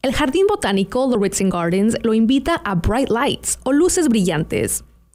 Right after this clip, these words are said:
El espectáculo navideño de Flor de Pascua y el conservatorio Marjorie Daughtry serán adornados y realzados con luz a medida que el jardín extiende su horario para celebrar la belleza de la temporada.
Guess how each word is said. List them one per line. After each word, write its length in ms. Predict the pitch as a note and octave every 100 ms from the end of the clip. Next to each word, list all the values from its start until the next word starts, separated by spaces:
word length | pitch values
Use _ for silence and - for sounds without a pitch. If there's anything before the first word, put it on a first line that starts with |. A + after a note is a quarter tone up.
| -
El 100 | D4+
espectáculo 520 | D4 F4 G4 G4+ G#4
navideño 440 | G4+ D#4+ A3+ A3
de 120 | G3+ G3
Flor 180 | G#3+
de 80 | G3
Pascua 560 | F#3+ F#3 F3 - A#3+ B3
y 120 | A3
el 80 | G#3
conservatorio 840 | G3+ F3+ F#3+ F#3 G3 G3 G#3+ C4+ C4+
Marjorie 500 | A3 A#3+ B3 D#4+ B3
Daughtry 560 | F#3+ F3 - G#3+ A#3+ -
serán 380 | - C4 C4
adornados 600 | D#4+ D4+ G3+ G#3 G3 B3 B3
y 100 | A3
realzados 680 | F#3 E3+ E3+ G3+ F#3 A3 -
con 220 | A3+ G#3+
luz 320 | B3+ D4+ - -
a 120 | - A3+
medida 320 | A3+ A#3+ C#4
que 80 | C#4
el 80 |
jardín 320 | G#3 G3+ A#3 B3
extiende 560 | A3 - - C#4+ D4+
su 140 | F4 C#4+
horario 520 | G3+ E3+ F3+ G3+ A3+
para 200 | A3+ G3
celebrar 460 | G3 F#3+ F#3 G3+ B3
la 100 | D4+
belleza 340 | A#3+ G3+ A3
de 100 | B3
la 100 | G3
temporada. 680 | - E3 F3+ G#3 F3 - -